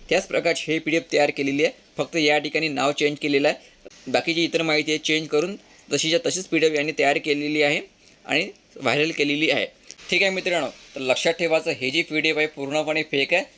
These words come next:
सध्या भरतीला कुठल्याच प्रकारची सुरुवात व्हायची आहे, कुठल्याच प्रकारचा रेल्वेमार्फत अपडेट प्रसिद्ध करायचं आहे. तर पोलीस भरतीप्रमाणे रेल्वेवाले आपलं अपडेट जे आहे ते तीन चार महिने अगोदर पब्लिश करत नाही.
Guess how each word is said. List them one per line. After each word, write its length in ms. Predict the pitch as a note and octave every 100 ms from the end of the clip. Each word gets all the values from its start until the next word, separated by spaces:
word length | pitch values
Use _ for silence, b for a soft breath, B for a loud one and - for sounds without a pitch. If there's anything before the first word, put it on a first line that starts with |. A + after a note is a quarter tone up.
| _
सध्या 300 | - C#3 D3+ C3+
भरतीला 440 | B2+ B2 D#3 D#3
कुठल्याच 360 | C3+ B2 D#3+ -
प्रकारची 540 | C#3 C#3+ C3+ - F#3+ - _ _ _ _ -
सुरुवात 300 | D3+ D#3 D#3 C#3+
व्हायची 380 | C3 C#3 -
आहे, 100 | E3+
कुठल्याच 300 | C3+ B2+ D#3
प्रकारचा 400 | - D3 D3 D3+
रेल्वेमार्फत 480 | C#3 C#3 D3 C#3+ D#3
अपडेट 320 | - B2 D3+
प्रसिद्ध 320 | D3 C3+ C3+ D#3
करायचं 520 | - C3+ C#3 C3 - E3
आहे. 200 | D3 F#2+ B B B _ _ _
तर 80 | D#3
पोलीस 320 | C#3+ B2+ D3+ C#3+
भरतीप्रमाणे 680 | C3+ C3 D3+ D#3 D#3 D3+ C#3
रेल्वेवाले 600 | C3 C#3+ D#3 D3 D3 G#2+ _ _ -
आपलं 320 | A#2+ D3+ D#3+
अपडेट 400 | C#3+ C3+ D3+ D#3+
जे 80 | D3+
आहे 100 | C3+
ते 40 |
तीन 200 | - C#3
चार 160 | C#3 D3+
महिने 240 | C#3+ C#3+
अगोदर 360 | C#3+ C#3 C#3+ F#3
पब्लिश 380 | - C#3+ C#3 D3+
करत 300 | D3+ D3+ D3+
नाही. 220 | D3+ A#2+